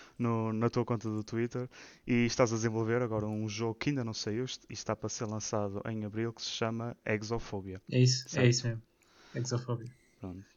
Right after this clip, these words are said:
Speaker 1: Pronto, queres falar só um bocadinho
Speaker 2: Sim.
Speaker 1: sobre ti, o teu, o teu progresso até chegar aqui e, e depois vamos falar também
Speaker 2: Ok,
Speaker 1: um bocadinho sobre o
Speaker 2: ok.
Speaker 1: jogo, mas para já
Speaker 2: Uhum.
Speaker 1: o teu pers-, o teu progresso até aqui.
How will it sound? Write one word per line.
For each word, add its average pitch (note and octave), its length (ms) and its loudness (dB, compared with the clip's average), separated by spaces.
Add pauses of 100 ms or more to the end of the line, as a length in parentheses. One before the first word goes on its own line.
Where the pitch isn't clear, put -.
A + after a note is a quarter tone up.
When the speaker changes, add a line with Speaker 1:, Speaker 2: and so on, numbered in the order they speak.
(840)
Speaker 1:
Pronto, A#2 180 -6
queres D#3 160 2
falar D3 220 2
só C#3+ 200 2
um C3 220 2
bocadinho A#2+ 500 0
Speaker 2:
Sim. D3+ 180 4
Speaker 1:
sobre A2+ 200 0
ti, B2 440 0
o A#2 140 0
teu, A#2 300 -2
o C3 100 0
teu B2 540 6 (420)
progresso B2 540 6
até A#2 180 0
chegar A2 300 -2
aqui A#2 580 -2 (460)
e, G#2 260 0
e - 40 -2
depois A#2+ 340 2
vamos A2 140 0
falar A2 200 -2
também A#2+ 220 2
Speaker 2:
Ok, C3 60 6
Speaker 1:
um B2+ 40 0
bocadinho A#2+ 240 6
sobre F#2+ 260 -8
o B2+ 40 4
Speaker 2:
ok. B2 100 4
Speaker 1:
jogo, A#2 120 -2
mas G2+ 100 -8
para A2 180 0
já A2 300 4
Speaker 2:
Uhum. B2 240 6 (300)
Speaker 1:
o A#2 80 -2
teu A2+ 160 -2
pers-, - 280 -10
o A#2 60 -6
teu A#2 140 -2
progresso G#2+ 460 -2
até G2 180 -8
aqui. - 280 -12